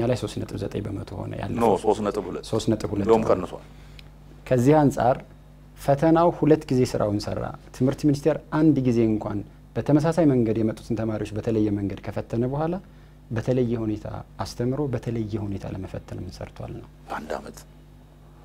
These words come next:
Speaker 2: ያንን የሚሉ ሰዎች ይሄ፣ እ፣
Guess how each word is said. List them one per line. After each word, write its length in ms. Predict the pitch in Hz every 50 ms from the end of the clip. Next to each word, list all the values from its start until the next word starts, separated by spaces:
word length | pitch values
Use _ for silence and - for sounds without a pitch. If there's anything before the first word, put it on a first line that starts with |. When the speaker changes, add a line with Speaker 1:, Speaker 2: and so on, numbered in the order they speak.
| - _ _ _ _ _ -
Speaker 2:
ያንን 380 | 107 113 113 120 127 127 120
የሚሉ 240 | 120 117 113 110 95 95
ሰዎች 320 | 85 90 82 80 82 80 -
ይሄ፣ 140 | - 85 82 80 78 73 69 67 65 69 - _ _ _ _ _ _ _ _ _ _ _ -
እ፣ 100 | -